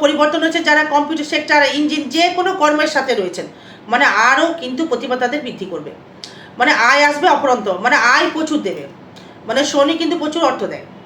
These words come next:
প্রচুর অর্থ দেয় শনি। লগ্নে দৃষ্টি করবে, পঞ্চমে দৃষ্টি করবে, অষ্টমে দৃষ্টি করবে, প্রচুর অর্থ আপনাকে দিতে পারে কর্মের মাধ্যমে। আর ব্যয়টা কিন্তু ঘরবাড়ির পেছনে ব্যয় হবে, আর বাড়ি কিনলেন বা জমি কিনলেন তার পেছনে অর্থ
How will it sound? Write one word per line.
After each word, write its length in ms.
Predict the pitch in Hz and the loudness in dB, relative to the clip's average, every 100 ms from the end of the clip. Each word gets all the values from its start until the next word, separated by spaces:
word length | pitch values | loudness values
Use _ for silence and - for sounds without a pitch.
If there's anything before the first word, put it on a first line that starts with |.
| - - - - - - - - - - - | -20 -20 -20 -20 -20 -20 -20 -18 -18 -18 -10
প্রচুর 380 | 294 311 320 349 330 | -2 0 2 4 4
অর্থ 140 | 294 - 254 | 2 0 0
দেয় 140 | 247 | 0
শনি। 220 | 214 170 156 - - - - - - - - 220 247 | -2 -8 -10 -16 -20 -20 -20 -20 -20 -20 -18 -2 2
লগ্নে 280 | 269 294 320 | 2 2 0
দৃষ্টি 220 | 320 - 320 | -2 -2 -2
করবে, 200 | 320 349 359 - - - - - - - - | 0 -2 -4 -10 -20 -20 -20 -20 -20 -20 -4
পঞ্চমে 440 | 233 269 294 302 330 | 0 0 0 0 2
দৃষ্টি 180 | 330 320 320 | -2 -2 0
করবে, 140 | 330 254 | 2 2
অষ্টমে 300 | 240 233 208 190 | 0 -2 -4 -4
দৃষ্টি 200 | 185 190 | -8 -6
করবে, 180 | 185 165 156 - - - | -6 -6 -8 -14 -20 -4
প্রচুর 280 | 285 302 330 | -2 0 2
অর্থ 120 | 254 247 | 0 0
আপনাকে 200 | 226 247 302 | -2 -2 -4
দিতে 140 | 233 196 | -4 -4
পারে 120 | 180 180 220 | -4 -6 0
কর্মের 340 | 262 277 311 262 | 0 2 0 0
মাধ্যমে। 240 | 226 196 190 | -2 -2 0
আর 80 | 247 214 | 2 2
ব্যয়টা 280 | 285 320 359 349 | 2 4 0 0
কিন্তু 200 | 349 381 - | -2 -2 2
ঘরবাড়ির 380 | 247 254 294 320 | 2 4 2 0
পেছনে 260 | 320 330 339 | -4 -2 2
ব্যয় 160 | 330 339 | 2 2
হবে, 140 | 330 381 - - - - - - - - 208 | 2 0 -4 -14 -20 -20 -20 -20 -20 -12 0
আর 100 | 226 233 202 | 2 2 0
বাড়ি 220 | 226 254 320 | 0 2 0
কিনলেন 240 | 320 330 320 311 | 2 2 4 2
বা 60 | 302 247 | 2 2
জমি 220 | 262 302 | 2 2
কিনলেন 240 | 311 311 320 311 | 0 2 2 4
তার 120 | 285 | 2
পেছনে 220 | 302 311 294 | 0 0 0
অর্থ 120 | 294 | 0